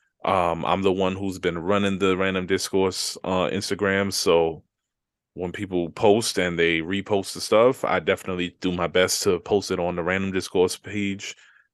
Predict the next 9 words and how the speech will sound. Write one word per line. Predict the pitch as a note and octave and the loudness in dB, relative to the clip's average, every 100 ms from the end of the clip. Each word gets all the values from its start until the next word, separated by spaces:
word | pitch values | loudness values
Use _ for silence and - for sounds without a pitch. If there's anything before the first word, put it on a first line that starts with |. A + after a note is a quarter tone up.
| - | -2
just | D3+ C#3+ | 0 4
to, | C#3+ | 6
you | C3+ C3+ | 6 4
know, | C3 C3 C3 | 0 -2 -2
thank | A#2+ A2+ G#2+ | 0 0 -2
you | |
guys | F2 F2+ F2 - | 0 2 2 -2
for | - | -2
even | F2 F#2 F#2+ F#2+ F2+ F2 F#2+ | -2 -2 -2 -2 -2 -6 -10